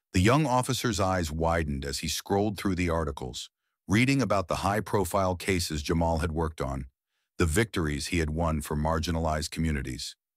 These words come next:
He stared at the phone, his heart racing. This was no ordinary arrest. They had detained one of the most prominent civil rights attorneys in the country.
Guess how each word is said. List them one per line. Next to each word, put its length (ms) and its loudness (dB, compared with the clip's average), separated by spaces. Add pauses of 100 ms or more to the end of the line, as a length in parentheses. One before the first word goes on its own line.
(520)
He 100 2
stared 340 2
at 100 -2
the 80 -2
phone, 420 -2 (240)
his 140 0
heart 260 2
racing. 480 -4 (680)
This 180 4
was 160 2
no 240 4
ordinary 600 2
arrest. 560 -2 (500)
They 100 6
had 140 4
detained 540 4
one 180 2
of 60 2
the 60 2
most 300 0
prominent 460 2
civil 320 0
rights 280 2
attorneys 440 0
in 80 2
the 80 0
country. 460 -4